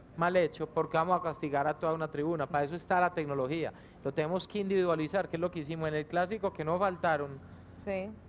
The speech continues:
Speaker 1: Porque es que uno también dice, uno quiere que todo salga perfecto. Y no faltaron los que arrancaron el problema antes de arrancar el partido. Iban a eso.
Speaker 2: Ujú.
Speaker 1: Además ya hemos investigado, iban a eso,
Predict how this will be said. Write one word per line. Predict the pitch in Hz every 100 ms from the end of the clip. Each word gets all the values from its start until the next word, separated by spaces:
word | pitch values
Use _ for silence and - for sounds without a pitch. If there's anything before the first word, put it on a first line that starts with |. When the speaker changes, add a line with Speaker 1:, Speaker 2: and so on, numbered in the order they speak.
| -
Speaker 1:
Porque | 151 151
es | 185
que | -
uno | 220 214
también | 180 165
dice, | 196 160
uno | 165 180
quiere | 196
que | 190 147
todo | 180 170
salga | 180 180 170
perfecto. | 135 160 165 - 151 - - -
Y | 147
no | 175
faltaron | 202 185 - 190 180 180 175 156
los | 143 -
que |
arrancaron | 143 139 135 123 185 170 170 170
el | 156
problema | 151 160 165 143
antes | 156
de | 147
arrancar | 135 127 139
el |
partido. | 143 - 160 151
Iban | 185 214 202
a | 170
eso. | 165 127
Speaker 2:
Ujú. | - - - 180 - - - - -
Speaker 1:
Además | 143 160
ya | 180 185
hemos | 180 160
investigado, | 151 139 151 143 139 196
iban | 208 202 175
a | 160
eso, | 123